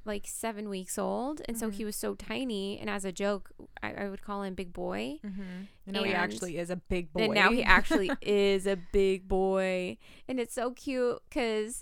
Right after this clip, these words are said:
Speaker 1: um, if we're calling for Asher, I'll be like, "Asher,"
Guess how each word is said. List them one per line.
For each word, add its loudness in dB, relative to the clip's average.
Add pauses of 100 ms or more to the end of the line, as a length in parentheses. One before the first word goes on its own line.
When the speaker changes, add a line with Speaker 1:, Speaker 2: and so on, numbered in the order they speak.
Speaker 1:
um, -2
if -6
we're -6
calling -6
for -6
Asher, -4
I'll -6
be -8
like, -10
"Asher," -4